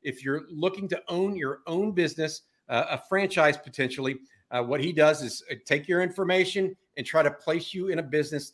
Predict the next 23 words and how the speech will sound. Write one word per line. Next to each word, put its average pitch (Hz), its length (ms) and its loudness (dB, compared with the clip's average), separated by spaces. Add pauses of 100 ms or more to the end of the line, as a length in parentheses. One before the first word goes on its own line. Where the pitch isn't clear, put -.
that 135 140 0
is, 147 220 -8 (220)
fits 185 260 -8
your 156 120 -6
skills 185 640 -2 (360)
and 180 220 0
skill 190 320 4
set, 175 360 2
as 127 120 -6
well 143 180 2
as 151 120 -2
the 127 80 -4
time 147 340 0
that 160 140 -6
you 135 100 -2
have 156 160 6
to 170 60 -10
give 139 240 -4
to 127 160 -2
it. 123 80 -4 (340)
Uh, 127 120 0
contact 208 580 2
him 143 280 2